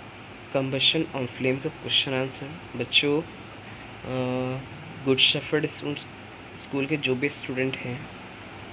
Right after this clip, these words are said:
उन्हें मैं advice देना चाह रहा हूँ कि ट्वेंटी फिफ्थ अगस्त से आप सभी का है जो examination start होने वाले हैं। तो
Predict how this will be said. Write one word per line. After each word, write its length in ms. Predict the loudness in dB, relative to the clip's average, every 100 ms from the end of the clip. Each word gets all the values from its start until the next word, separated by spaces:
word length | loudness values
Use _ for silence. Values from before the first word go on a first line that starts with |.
| -12 -12 -4 0
उन्हें 180 | 4
मैं 180 | 4 6
advice 420 | 6 8 6 4 0
देना 280 | 2 4 4
चाह 220 | 4 6
रहा 120 | 6
हूँ 180 | 4 0
कि 300 | -2 -2 0
ट्वेंटी 300 | 2 2 2
फिफ्थ 320 | -4 -2 -4 -2
अगस्त 340 | 0 2 2
से 260 | 2 0 -2 0
आप 280 | 0 0
सभी 340 | -2 0 0 0
का 160 | 4
है 200 | 4 4
जो 140 | 4 4
examination 720 | 4 4 4 6 6 4 2
start 380 | -2 0 0 0
होने 220 | 0 0
वाले 260 | 0 0 -2
हैं। 180 | -4 -8 -12 -12 -12 -12 -12 -12 -12 -14 -12 -12 -12 0
तो 340 | 4 6 6